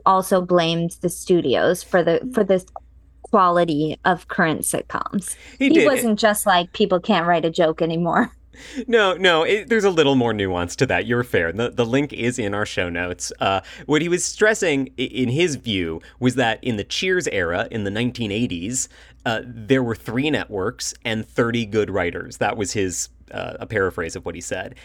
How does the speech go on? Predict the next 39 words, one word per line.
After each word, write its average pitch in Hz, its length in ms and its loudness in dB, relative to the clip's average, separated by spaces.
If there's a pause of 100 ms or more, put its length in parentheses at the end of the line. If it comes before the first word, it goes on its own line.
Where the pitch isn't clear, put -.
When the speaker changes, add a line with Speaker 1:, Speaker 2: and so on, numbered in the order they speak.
(160)
Speaker 2:
And 120 140 0
that 117 120 -4
now 147 300 2
in 117 100 -2
twenty 117 220 -2
twenty-three, 101 680 -4 (180)
there 113 160 2
are 101 80 0
three 127 280 0
hundred 120 420 -2
networks 90 640 -6 (240)
and 117 240 -2
thirty 107 340 0
good 95 280 -2
comedy 87 340 -6
writers. 90 580 -10 (200)
That 107 440 -6
the, 113 260 -4
the, 110 300 -6
uh, - 40 -10
you 107 160 -4
know, 98 180 -6
there 113 160 -2
is 107 80 -2
a 104 80 -2
finite 175 480 -2
number 113 380 0
of 98 240 -6
people 117 300 -2
who 104 140 -4
are 95 100 0
very 104 300 0
good 101 400 0
at - 180 -8
writing 95 320 -2
very 95 280 -2
funny 92 340 -6
T 92 220 -10
V, 98 460 -10